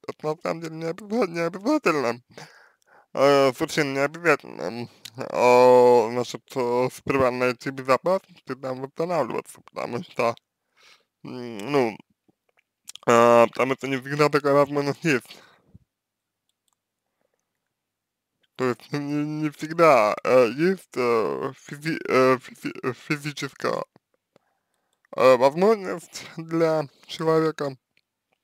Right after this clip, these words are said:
э, в-, найти безоп-, ну, найти безопасное какое-то состояние. Вот. Тут, э, не всегда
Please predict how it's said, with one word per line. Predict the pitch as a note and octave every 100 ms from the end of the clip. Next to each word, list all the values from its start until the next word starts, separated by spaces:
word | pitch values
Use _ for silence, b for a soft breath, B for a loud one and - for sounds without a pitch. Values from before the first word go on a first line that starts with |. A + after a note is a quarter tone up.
| _ _ _ _ _ _ _ _ _ _ _ - b b b b b b b _ -
э, | -
в-, | B2 A#2+ B2 A#2+ A#2+ C3+ C3+ B2+ B2+ A#2+ - - D#2+ B1 A#1+ - - - -
найти | G#2 C#3 C3+ - E3+
безоп-, | D3 C3+ C3 - -
ну, | C#3+ F#3
найти | C#3+ C#3+ C3+ D#3+ D3+
безопасное | B2+ B2 - D3 - C3+ B2
какое-то | - _ C3 A#2+ -
состояние. | - - D3 C#3 - - _ _ _ _ _ _ -
Вот. | B2 A#2 - _ - _ _ _ _ _ _ _ _ _ _ _ _ _ _ _ _ _ _ _ _ -
Тут, | B2 - B2
э, | C3 C3 B2+ B2 A#2 G2+ B1+ G1+ G1+ G1+ G1+ G1+ G1+
не | A1 F2 C3+ C#3+ C#3
всегда | - F3+ D3+ A#2+